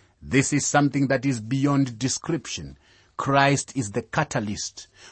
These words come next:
who brings together individuals and groups who are separate and makes them one in him. We have all been made one in Christ. Remember that we are in the practical section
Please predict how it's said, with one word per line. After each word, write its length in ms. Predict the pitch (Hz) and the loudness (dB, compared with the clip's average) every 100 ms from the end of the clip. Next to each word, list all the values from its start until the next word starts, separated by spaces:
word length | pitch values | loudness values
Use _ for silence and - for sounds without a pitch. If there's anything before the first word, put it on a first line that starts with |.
| - | 4
who 160 | 165 | 4
brings 480 | 117 113 151 156 - | 4 4 6 4 2
together 400 | - 123 139 131 | -2 0 0 0
individuals 840 | 165 160 135 110 151 131 123 117 110 | 2 2 2 2 0 2 0 0 2
and 220 | 117 110 | 0 -2
groups 340 | 107 151 - | 0 0 0
who 220 | 120 123 156 | -4 0 2
are 100 | - | 2
separate 680 | - 175 165 104 85 - - - | 2 0 -2 -8 -8 -12 -20 -14
and 220 | - 110 98 | 0 2 4
makes 240 | 123 - | 2 -2
them 420 | 98 110 107 117 - _ _ _ _ _ | -6 -2 0 -2 -8 _ _ _ _ _
one 500 | 78 92 117 104 78 _ | -8 -4 -2 -2 -8 _
in 180 | 92 78 | -12 -12
him. 380 | - 95 69 73 _ _ _ - | -10 -10 -10 -16 _ _ _ 0
We 140 | 127 | 4
have 140 | 127 | 4
all 260 | 120 147 151 | 6 8 6
been 280 | 113 117 113 | 6 2 4
made 300 | 131 120 95 | 2 2 -4
one 540 | 80 76 120 113 90 - _ - | -10 -4 -2 -2 -8 -14 _ -8
in 180 | 98 82 | -8 -6
Christ. 640 | - 101 67 - - - _ _ _ _ _ _ | -12 -12 -12 -16 -18 -20 _ _ _ _ _ _
Remember 420 | 110 110 127 135 | 0 4 6 6
that 420 | 127 131 123 - - _ _ _ | 4 2 0 -4 -16 _ _ _
we 300 | 87 131 123 | 0 0 2
are 380 | 131 113 85 - - | 4 4 2 -4 4
in 160 | 151 | 4
the 80 | 143 | 4
practical 760 | - - 185 180 - - 123 | -4 -6 -6 -6 -8 -6 -6
section 760 | 120 - 175 151 - - 87 76 | -4 -2 -2 -2 -6 -4 -8 -10